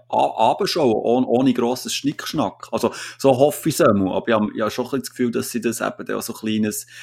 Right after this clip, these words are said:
jüngeres Kleid wollen, wollen reinstecken, um eben auch so ein bisschen zu schauen,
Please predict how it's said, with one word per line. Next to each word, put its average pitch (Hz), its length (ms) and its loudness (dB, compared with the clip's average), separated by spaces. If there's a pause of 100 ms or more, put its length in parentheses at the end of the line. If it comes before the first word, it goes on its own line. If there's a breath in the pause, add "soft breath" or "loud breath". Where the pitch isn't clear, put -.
(140 loud breath)
jüngeres 123 420 8
Kleid 110 540 2
wollen, 104 400 0
wollen 101 380 -4
reinstecken, - 600 -8
um 92 160 -6
eben 98 140 0
auch 98 100 0
so 104 80 -2
ein - 240 -14
bisschen 104 160 -4
zu - 240 -8
schauen, 113 500 2